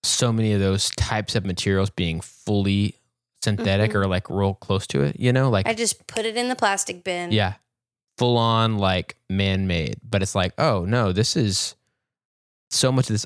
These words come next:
Speaker 1: already exists in nature. It just needs to be, like,
Speaker 2: Yes.
Speaker 1: harnessed and tweaked and adjusted and whatever else." And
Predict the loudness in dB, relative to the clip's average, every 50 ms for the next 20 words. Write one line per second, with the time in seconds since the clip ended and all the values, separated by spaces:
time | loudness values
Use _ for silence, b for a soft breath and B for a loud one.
0 | 0 2 2 2 2 2 0 0 -2 -2 -2 -2 0 2 2 4 2 2 2 2
1 | 0 0 0 0 0 0 0 0 -2 -2 -2 0 0 2 2 0 0 -2 -6 -14
2 | -18 -20 -20 -20 _ _ _ _ _ _ _ -4 -2 0 2 2 2 0 0 0
3 | -2 0 2 2 0 0 0 0 0 0 2 2 0 0 0 0 0 -2 -2 -2
4 | 0 0 0 0 0 0 0 0 0 0 0 0 0 0 0 0 -2 -4 -8 -12
5 | -16 _ _ _ _ _ _ _ _ _ _ _ -4 0 0 2 2 2 0 0
6 | -2 -4 -6